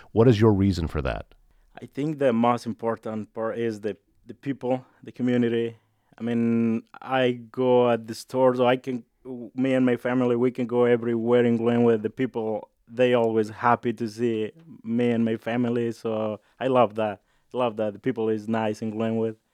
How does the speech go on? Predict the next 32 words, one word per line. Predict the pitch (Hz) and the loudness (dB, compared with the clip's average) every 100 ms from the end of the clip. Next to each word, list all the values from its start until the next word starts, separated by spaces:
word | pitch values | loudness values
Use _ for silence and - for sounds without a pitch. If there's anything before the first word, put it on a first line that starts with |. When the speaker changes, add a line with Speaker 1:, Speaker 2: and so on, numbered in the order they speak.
| _ _ - | _ _ -20
Speaker 2:
It's | |
a | 110 | -8
beautiful | 117 110 107 107 | -6 -4 -6 -12
people, | - 117 110 107 | -10 -10 -8 -10
and | 101 98 95 - _ - | -10 -12 -14 -18 _ -10
I | 127 | -8
think | 147 156 139 | -4 -2 2
that's | 135 127 | 2 2
the | 120 | 2
most | 120 117 | 2 0
important | 117 - 117 110 104 | -2 -4 -4 -6 -8
part, | 107 98 | -6 -6
that | 98 92 _ | -10 -14 _
the | 104 98 _ _ _ _ | -20 -20 _ _ _ _
community. | 113 113 104 104 - _ | -8 -8 -8 -12 -16 _
Speaker 1:
That's | 92 95 113 | -2 2 6
also | 104 - 104 92 85 80 | 6 6 4 4 4 2
the | 87 | 2
most | 90 - | 2 2
popular | 107 101 87 80 - | 2 2 2 -4 -2
answer | 92 - 78 | -2 -2 -2
that | 69 69 | -2 -4
we | 69 | -6
get, | 65 57 - - _ - | -6 -8 -10 -20 _ -8
uh, | 78 - 120 - | -6 -2 -2 -2
<laughs> | - 247 - | -4 -6 -2
for | 127 120 - | 2 2 4
asking | 117 - 104 92 | 0 2 0 2
that | 87 | 0
question, | - 87 87 76 69 - - - - | 0 -2 -2 -6 -8 -12 -20 -18 -4
is | 85 85 82 82 | 0 2 2 -2
just | 78 - 98 90 | -4 2 2 2